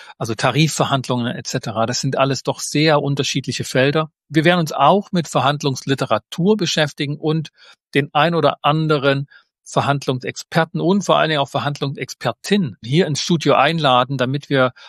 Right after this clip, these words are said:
das Thema von mehreren Seiten beleuchten, immer auch mit Blick, was heißt das für einen verhandlungsunterstützenden Dritten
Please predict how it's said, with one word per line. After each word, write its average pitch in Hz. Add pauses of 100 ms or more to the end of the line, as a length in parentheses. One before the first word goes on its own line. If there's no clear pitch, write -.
(120)
das -
Thema 143
von 135 (180)
mehreren 143
Seiten 127
beleuchten, 151 (320)
immer 214
auch 156
mit 135 (120)
Blick, 165 (200)
was -
heißt 170
das 147
für -
einen 147 (600)
verhandlungsunterstützenden 147
Dritten -